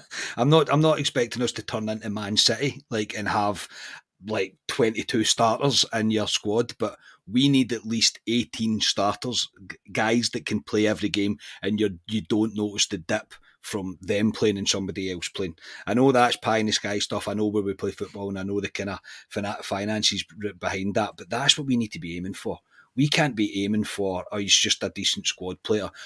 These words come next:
like your Scott Wrights, like your Hadji even now, because of, we don't know what he's actually gonna be like when he's fully fit. But I, I, I, I think we need to move away from that term, Ryan.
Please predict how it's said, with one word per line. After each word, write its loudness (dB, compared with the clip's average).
like 0
your -2
Scott 2
Wrights, 0
like 2
your -2
Hadji 2
even 2
now, 4
because -2
of, -6
we -6
don't 0
know -2
what -2
he's -4
actually -4
gonna -4
be -4
like -8
when -8
he's -4
fully -6
fit. -6
But -2
I, 2
I, 2
I, 4
I 0
think 0
we -2
need -4
to -6
move -2
away -2
from -6
that -6
term, -4
Ryan. 4